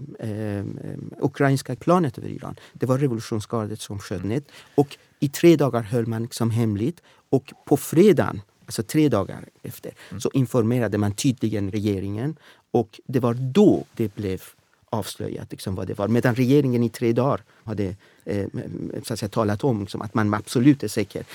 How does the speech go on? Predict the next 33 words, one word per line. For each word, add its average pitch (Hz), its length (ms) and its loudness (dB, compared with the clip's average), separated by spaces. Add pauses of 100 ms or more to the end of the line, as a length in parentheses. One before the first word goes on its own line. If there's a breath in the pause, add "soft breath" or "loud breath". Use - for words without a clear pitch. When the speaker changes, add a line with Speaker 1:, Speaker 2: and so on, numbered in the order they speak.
(180 loud breath)
Speaker 1:
att 110 120 -4
det 113 60 2
är 104 100 0
inte 98 160 0
de 120 180 2
egna 117 240 0
trupperna 101 400 -8
som 107 180 -8
skjutit - 340 -12
ned. 131 140 -6 (100)
Speaker 2:
Och 127 100 -8
det 120 80 -2
här 123 120 0
hänger 120 220 -2
ju 101 60 -2
också 95 200 -6
ihop 98 220 -4
med, 92 200 -8
med 98 260 -8
en 104 80 -10
upptrappning 95 600 -12
från 90 320 -14
väst, - 440 -10
eh, 87 60 -10
U-, 90 480 -10
Speaker 1:
Ja. 82 120 -6
Speaker 2:
U 98 120 -10
S - 120 -12
A 92 40 -6
och 87 120 -8
Trump-regimens, 95 920 -8
Speaker 1:
Ja. 101 100 -6
Speaker 2:
eh, 90 140 -10